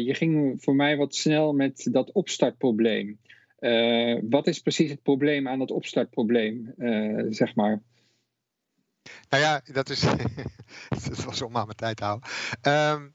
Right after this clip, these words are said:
Speaker 1: <laughs>
Speaker 2: ja, eh, eh, nee, het, het probleem daar is natuurlijk dus dat, dat het moment dat kennis blijft hangen in een groep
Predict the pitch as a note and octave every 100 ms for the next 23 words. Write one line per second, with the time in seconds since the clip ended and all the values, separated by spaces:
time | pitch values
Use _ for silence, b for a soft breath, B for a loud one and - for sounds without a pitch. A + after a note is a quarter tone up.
0 | - - C3+ A2 - D3+ D#3+ D#3+ D#3 D3+
1 | D3+ D3 D3 D3 - D3+ C#3+ D3 D#3+ F3+
2 | E3 - E3+ - F3 D#3 C4 C4 D3+ C#3+
3 | D3 D#3 E3 E3 C#3+ D#3+ - - C#3+ D#3+
4 | - - - D3+ D3+ - - C#3 C3+ C#3+
5 | C#3+ D#3 G#3 C#4+ - - - B B B
6 | B _ - E3 E3 D#3+ - - - _
7 | - A3+ B3 E3 D#3 D3+ C#3 A2+ D#3+ F#3
8 | C3+ B2 A2+ - F3 -